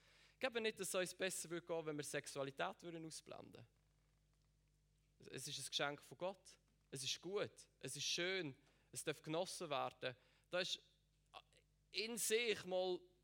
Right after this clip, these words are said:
nichts Negatives. Das leibliche Einssein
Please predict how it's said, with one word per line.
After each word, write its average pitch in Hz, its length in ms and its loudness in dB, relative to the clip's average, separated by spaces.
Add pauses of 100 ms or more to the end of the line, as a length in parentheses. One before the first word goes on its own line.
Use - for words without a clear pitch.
(240)
nichts 190 340 0
Negatives. 196 800 -2 (720)
Das 165 200 0
leibliche 226 540 0
Einssein 143 840 2